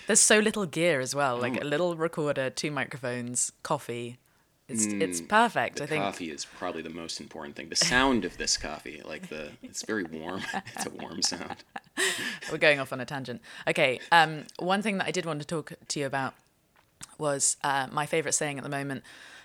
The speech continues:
Speaker 1: "A career is defined by the things you don't do just as much as the things you do." Um, we have
Speaker 2: You're, you do do.
Speaker 1: You, <laughs> oh God.
Speaker 2: Sorry, you
Speaker 1: You
Speaker 2: had
Speaker 1: had
Speaker 2: me
Speaker 1: to
Speaker 2: on
Speaker 1: do
Speaker 2: as
Speaker 1: that,
Speaker 2: a
Speaker 1: you
Speaker 2: <laughs>
Speaker 1: American.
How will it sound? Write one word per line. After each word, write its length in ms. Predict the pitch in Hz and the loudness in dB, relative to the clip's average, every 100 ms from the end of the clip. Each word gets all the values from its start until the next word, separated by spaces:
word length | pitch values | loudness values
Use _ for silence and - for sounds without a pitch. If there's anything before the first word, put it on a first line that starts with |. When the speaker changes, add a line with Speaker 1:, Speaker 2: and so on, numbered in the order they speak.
| - | -12
Speaker 1:
"A 60 | - | -6
career 340 | 170 170 175 | 0 4 6
is 80 | 165 | 4
defined 320 | - 160 147 | 0 -2 -2
by 120 | 139 135 | -2 -4
the 80 | |
things 300 | 139 143 135 139 | -6 -6 -4 -6
you 120 | 117 | -4
don't 340 | 151 170 185 - | 0 0 -2 -4
do 260 | 208 214 220 | -2 -2 -4
just 220 | - 202 143 | -2 -2 -2
as 120 | 143 | -6
much 220 | 131 - | -8 -4
as 120 | 131 | -4
the 80 | 135 | -4
things 340 | 143 131 127 127 | -8 -8 -6 -6
you 180 | 123 - - | -8 -12 -4
do." 500 | 170 180 180 170 170 - - - - | -2 0 0 -2 -4 -12 -20 -20 -4
Um, 400 | 147 139 135 131 - _ | -2 0 -2 -8 -12 _
we 420 | - 143 147 139 131 | -12 -8 -6 -6 -6
have 540 | 135 147 139 135 - | -4 -2 -2 -2 -6
Speaker 2:
You're, 80 | 101 | -10
you 60 | 82 | -10
do 200 | 85 73 | -8 -10
do. 220 | - - - _ _ | -10 -12 -16 _ _
Speaker 1:
You, 240 | - 151 147 | -10 -8 -8
<laughs> 20 | |
oh 380 | 156 160 - - - - - - | -6 -2 -4 -4 -10 -10 -10 -12
God. 280 | - - - - - 190 - - - | -10 -6 -6 -6 -10 -6 -6 -6 -6
Speaker 2:
Sorry, 300 | - 107 82 | 0 2 2
you 80 | 202 | 6
Speaker 1:
You 60 | 220 | 8
Speaker 2:
had 60 | 220 | 10
Speaker 1:
had 40 | |
Speaker 2:
me 60 | 113 | 12
Speaker 1:
to 60 | 101 | 10
Speaker 2:
on 40 | |
Speaker 1:
do 60 | - | 8
Speaker 2:
as 80 | 190 | 12
Speaker 1:
that, 240 | 170 156 | 12 12
Speaker 2:
a 20 | |
Speaker 1:
you 100 | 165 | 8
Speaker 2:
<laughs> 140 | 170 175 | 6 10
Speaker 1:
American. 640 | 175 170 175 190 180 196 | 10 10 8 4 2 -4